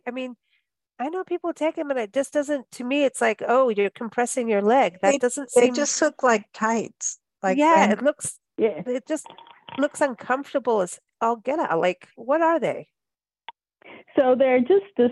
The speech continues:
Speaker 3: stockings that you, uh, wear. Um, it just helps with the circulation and, and prevents so much accumulation of fluid in your legs. A lot, some
Speaker 2: Oh.
Speaker 3: people tend to have their legs, you know, accumulate fluid and get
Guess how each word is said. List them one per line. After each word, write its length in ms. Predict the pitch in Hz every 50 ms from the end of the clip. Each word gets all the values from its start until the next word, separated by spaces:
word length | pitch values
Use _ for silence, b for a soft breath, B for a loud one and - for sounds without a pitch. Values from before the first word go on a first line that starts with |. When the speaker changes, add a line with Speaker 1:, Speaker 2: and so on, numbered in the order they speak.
| 247 -
Speaker 3:
stockings 600 | - 202 208 233 - - 196 180 175 175 175 170
that 140 | 185 160 147
you, 380 | 160 170 160 156 151 151 - -
uh, 280 | 147 147 139 139 139 135
wear. 540 | 139 147 185 196 185 160 147 143 165 185 - _ -
Um, 400 | - 151 139 143 143 147 147 135 -
it 240 | - 180 185 175 170
just 160 | 202 240 226 -
helps 240 | 277 247 240 240 -
with 80 | 226 -
the 100 | 180 175 -
circulation 460 | 180 175 175 - 185 180 180 - 190
and, 120 | 170 165 170
and 240 | - 151 160 160 -
prevents 460 | - 165 160 151 175 196 202 175 - _ _ _ _
so 100 | - 190
much 220 | 180 180 180 180 -
accumulation 760 | 151 - _ - 170 170 160 156 156 151 160 - - 165 156
of 80 | 147 - _
fluid 280 | 170 160 156 156 147 143
in 160 | 135 139 139
your 100 | 135 131
legs. 300 | 127 131 - - - - - _ _ _ _ _ _ _ _ _ _ _ _
A 60 | 160 165
lot, 180 | 170 165 175 180 - - 143 - -
some 200 | 240 226 254 262 - - 254 247
Speaker 2:
Oh. 280 | 240 294 302 196 143 143 156
Speaker 3:
people 120 | 185 196 _ _ _ _ _ _
tend 200 | 208 175 175 175 -
to 140 | 160 156 - - 127 - 180
have 200 | 175 190 185 180
their 120 | 175 165 160
legs, 280 | 165 165 165 165 160 _ _ _ _ _ _ _
you 160 | - 147 208 185
know, 260 | 156 143 135 - - - _ _ _ _ - - - _ _ _ _ _ -
accumulate 560 | 180 190 - - 247 233 220 214 208 190 196 -
fluid 280 | 214 196 208 208 190
and 140 | 175 165 170
get 160 | 175 170 165